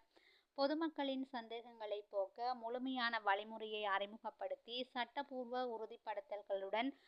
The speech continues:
மக்களுக்கு காணி உரிமை வழங்கப்பட வேண்டும் என்பதை அரசாங்கம் ஏற்றுக்கொள்கின்றது என்றும்,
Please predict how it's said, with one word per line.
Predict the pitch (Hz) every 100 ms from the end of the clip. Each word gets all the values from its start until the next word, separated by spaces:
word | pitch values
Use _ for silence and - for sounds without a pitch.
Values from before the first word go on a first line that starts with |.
| - _
மக்களுக்கு | 240 247 302 285 247 262 269
காணி | 269 233 226 262
உரிமை | 247 233 220 226
வழங்கப்பட | 208 196 214 226 220 208
வேண்டும் | 202 196 190
என்பதை | 190 190 196 220 262 220
அரசாங்கம் | 214 240 - 247 233 233 240
ஏற்றுக்கொள்கின்றது | 240 247 - 196 180 196 196 196 190
என்றும், | 185 180 233